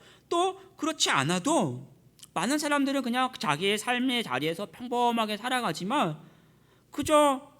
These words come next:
나의 이웃들이 나의, 내가 하나님 섬기는 모습, 모습을 보면서 '아, 저 사람은 정말 그리스도인이다' 라고 하면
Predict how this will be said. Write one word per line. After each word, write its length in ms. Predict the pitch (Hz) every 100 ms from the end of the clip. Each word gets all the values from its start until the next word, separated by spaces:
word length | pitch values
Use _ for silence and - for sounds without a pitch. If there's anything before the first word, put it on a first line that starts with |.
| -
나의 480 | - 208 226 226 220
이웃들이 840 | 185 214 247 - 180 208 147 147 - - - _ _
나의, 300 | 175 196 208
내가 500 | 165 170 202 311 - - -
하나님 320 | 254 247 226
섬기는 460 | 262 247 247 247
모습, 340 | 233 202 - 160
모습을 320 | 151 170 214
보면서 540 | 208 131 151 175 175 113
'아, 220 | 127 139
저 100 | 123
사람은 560 | 151 147 147 175 302 - - - - -
정말 460 | 151 180 202 277 -
그리스도인이다' 760 | - 214 - 247 208 190 196 214
라고 240 | 185 180
하면 580 | 214 226 220 294 160 135